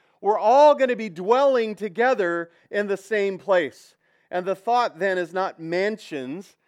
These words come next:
This is not about the angel construction company.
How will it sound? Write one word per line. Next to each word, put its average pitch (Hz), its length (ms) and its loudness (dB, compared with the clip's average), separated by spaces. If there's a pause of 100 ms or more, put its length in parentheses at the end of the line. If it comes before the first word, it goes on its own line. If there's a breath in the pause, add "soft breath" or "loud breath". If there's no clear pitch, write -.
(180)
This 190 200 -20
is 180 160 -20
not 185 260 -4
about 185 380 -4
the 196 200 -16
angel 190 520 -8
construction 202 840 -8
company. 143 540 -6